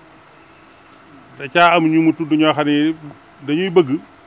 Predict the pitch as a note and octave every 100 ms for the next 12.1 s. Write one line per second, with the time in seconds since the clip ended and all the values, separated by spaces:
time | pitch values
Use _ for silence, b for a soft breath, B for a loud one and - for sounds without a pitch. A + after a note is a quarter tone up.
0 | - - - - - - - - - -
1 | - - - - - G#2+ A2+ A#2+ C#3 D3+
2 | E3 - D#3 D3 C3+ C3 E3+ - - -
3 | - - - C#3+ D#3+ C#3+ C3+ C3 C#3 F3
4 | - - - C3 - C#3 B2+ B2+ A2 G#2+
5 | F2+ F2 - - - - - - - -
6 | - - - - - A2 A2+ C#3 D#3 C3+
7 | G2 - - - - - - - - -
8 | - C3 D#3+ D#3 E3 D#3 C#3 B2+ C3 G3
9 | - A#2 B2 C#3+ D#3 - D#3 D3+ C#3 D3
10 | C#3+ C3+ E3+ E3 C#3+ C#3 B2+ A#2+ B2 -
11 | C#3+ C3 B2+ C#3+ D3 D3 E3 D3+ C3+ D3+